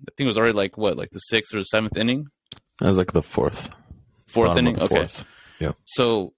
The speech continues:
Speaker 1: you know, we didn't necessarily show up on time, but we didn't care. Like, we're just here for a game. We're just here for a
Speaker 2: Yeah.
Speaker 1: ball game, you know? Like, there's no need
Speaker 2: Also,
Speaker 1: to be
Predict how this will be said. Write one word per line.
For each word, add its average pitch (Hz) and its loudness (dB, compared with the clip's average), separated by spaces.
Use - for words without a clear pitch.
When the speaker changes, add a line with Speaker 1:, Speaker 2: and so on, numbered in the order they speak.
Speaker 1:
you 143 2
know, 98 2
we 117 -2
didn't 151 2
necessarily 120 2
show 101 2
up 110 0
on 92 0
time, 113 0
but 90 -2
we 90 -6
didn't 120 -6
care. 117 -2
Like, 107 0
we're 117 -2
just 143 -4
here 143 0
for - -6
a 135 0
game. 123 0
We're 101 -2
just 110 -4
here 127 0
for 120 -2
a 107 0
Speaker 2:
Yeah. - -4
Speaker 1:
ball 101 2
game, 65 -6
you 69 -8
know? 101 -2
Like, 92 -2
there's 107 -4
no 120 2
need 113 2
Speaker 2:
Also, 117 2
Speaker 1:
to 101 4
be 107 0